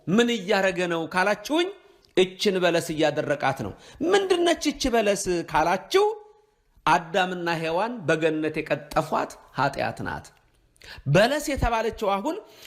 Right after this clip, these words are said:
በለሲቱ ላይ ስትደርቅ በለሲቱን አይደለም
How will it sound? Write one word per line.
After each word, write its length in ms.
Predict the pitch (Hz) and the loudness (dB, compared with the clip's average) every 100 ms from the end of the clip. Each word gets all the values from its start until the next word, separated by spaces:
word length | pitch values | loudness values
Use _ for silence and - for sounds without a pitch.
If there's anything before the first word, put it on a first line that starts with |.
| - | -6
በለሲቱ 500 | 143 202 277 269 277 277 | 4 4 4 0 -6 -2
ላይ 140 | 254 | -2
ስትደርቅ 540 | 220 269 262 208 262 - - - - | -2 -4 -2 0 0 -4 -16 -20 -8
በለሲቱን 640 | 147 190 277 277 277 269 247 - | 0 2 2 0 -2 -4 -6 0
አይደለም 540 | 208 185 196 165 135 | 0 2 0 0 -6